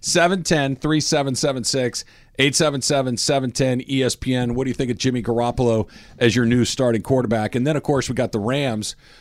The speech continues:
who traded away, if he's not the best corner in football, he's certainly on the short list of best corners in football in Jalen Ramsey, Al.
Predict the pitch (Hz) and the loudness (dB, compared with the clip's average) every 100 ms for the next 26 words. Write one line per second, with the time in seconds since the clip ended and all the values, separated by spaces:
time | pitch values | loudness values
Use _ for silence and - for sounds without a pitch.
0 | - - 156 139 127 - - 160 185 185 | -8 4 6 6 2 -4 2 2 4 2
1 | 151 139 123 117 113 - - _ _ _ | 2 2 2 0 -2 -6 -18 _ _ _
2 | _ - 160 180 160 214 254 214 143 160 | _ 2 4 4 2 2 0 0 2 2
3 | 160 - 147 127 113 98 117 120 113 113 | 2 0 0 0 -2 0 0 0 0 0
4 | 120 180 170 147 135 127 - 139 120 104 | 0 0 0 0 -2 -2 -2 0 0 0
5 | 127 120 - - 95 113 101 - 117 101 | 0 0 -4 -6 -2 -2 -2 -2 -2 -2
6 | 110 92 110 113 104 87 117 117 98 110 | -4 -4 -4 -4 -4 -2 -2 -2 -4 -4
7 | 120 110 107 92 87 | -4 -4 -4 -4 -6